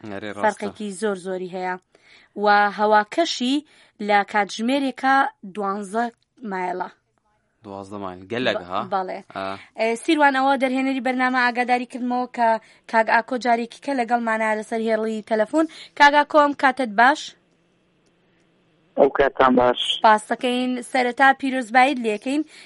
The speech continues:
Speaker 2: Hîwadarîn jiyanekî bextewir
Speaker 3: Zor
Speaker 2: hebet.
Speaker 3: spas.
Speaker 2: E, bale.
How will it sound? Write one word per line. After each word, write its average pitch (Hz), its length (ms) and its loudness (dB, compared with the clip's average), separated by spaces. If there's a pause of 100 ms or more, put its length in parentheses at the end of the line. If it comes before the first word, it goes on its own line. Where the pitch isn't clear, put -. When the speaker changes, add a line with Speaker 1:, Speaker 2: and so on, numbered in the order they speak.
(140)
Speaker 2:
Hîwadarîn 233 560 4
jiyanekî 233 600 -2
bextewir 226 400 2
Speaker 3:
Zor - 160 0
Speaker 2:
hebet. 196 340 0
Speaker 3:
spas. - 1080 -12
Speaker 2:
E, 214 220 2
bale. 233 240 0